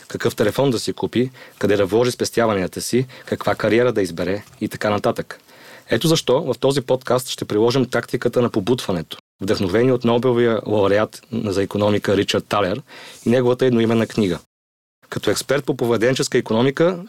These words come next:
той констатира, че хората се нуждаят от лек тласък, буквално побутване,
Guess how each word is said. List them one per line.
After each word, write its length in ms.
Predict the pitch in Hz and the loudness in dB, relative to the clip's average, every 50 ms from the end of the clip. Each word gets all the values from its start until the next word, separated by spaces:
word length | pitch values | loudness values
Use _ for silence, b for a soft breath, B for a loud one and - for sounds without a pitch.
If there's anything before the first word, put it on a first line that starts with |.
| _ | _
той 160 | - 131 135 131 | 0 0 0 2
констатира, 580 | - 143 123 - 113 107 - - 135 147 151 | 0 -2 -2 0 -2 -2 0 2 2 2 2
че 120 | - - - | 0 -2 -2
хората 320 | - 123 123 127 - 139 | 0 0 0 0 0 0
се 100 | - 131 | 0 2
нуждаят 380 | 123 113 101 101 117 127 127 123 | 2 2 2 2 2 0 0 -2
от 160 | 110 - - | -4 -2 0
лек 160 | 123 139 - | 0 0 -2
тласък, 500 | - - 104 101 95 - 127 135 - - - | -2 0 0 0 0 -2 -4 -4 -6 -6 -6
буквално 480 | 95 104 - - - 120 135 143 135 | -4 -4 -4 -2 0 0 2 2 0
побутване, 680 | 127 - 113 95 101 131 - - - 113 107 117 151 165 | 0 0 -2 0 0 0 0 0 0 0 2 0 0 -4